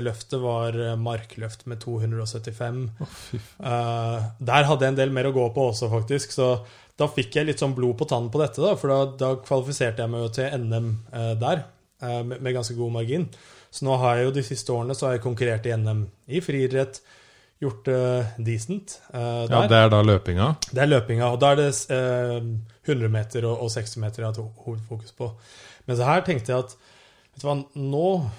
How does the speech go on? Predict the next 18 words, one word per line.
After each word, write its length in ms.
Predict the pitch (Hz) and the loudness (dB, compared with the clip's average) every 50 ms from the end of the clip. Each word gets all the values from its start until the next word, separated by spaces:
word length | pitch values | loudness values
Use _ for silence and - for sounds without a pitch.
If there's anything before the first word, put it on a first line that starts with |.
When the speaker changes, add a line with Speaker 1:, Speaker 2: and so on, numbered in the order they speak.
| - - - _ _ _ _ _ | -14 -20 -20 _ _ _ _ _
Speaker 1:
vil 160 | - 120 127 131 | -4 -4 -2 -2
jeg 140 | 135 131 - | -2 -2 -2
ta 140 | 135 123 120 | -2 -2 -2
det 80 | 120 113 | -2 -4
som 160 | 113 127 123 | -4 -6 -6
en 80 | 123 | -4
ny 140 | 123 123 120 120 117 | -4 -4 -2 -4 -4
utfordring, 560 | 110 113 - 117 113 110 107 117 117 117 117 113 113 _ - | -6 -6 -6 -4 -4 -2 -2 -4 -4 -4 -6 -10 -14 _ -8
og, 540 | 123 117 117 120 117 117 117 117 117 113 - _ _ _ _ _ _ _ _ - | -6 -4 -2 -2 0 0 0 0 -2 -6 -14 _ _ _ _ _ _ _ _ -16
eh, 480 | - 123 117 117 113 110 110 110 107 - - - _ - _ _ _ - | -14 -12 -12 -10 -12 -12 -14 -16 -16 -18 -20 -20 _ -20 _ _ _ -14
altså 160 | 127 - - | -12 -8 -6
nå 80 | 131 120 | -4 -4
som 160 | 110 131 139 | -2 0 0
jeg 60 | 143 135 | 0 0
har 60 | - | 2
kvalifisert 400 | 147 135 131 127 139 135 113 117 | 2 2 4 4 2 0 2 2
meg 140 | 117 120 | 0 2
i 20 | 131 | 2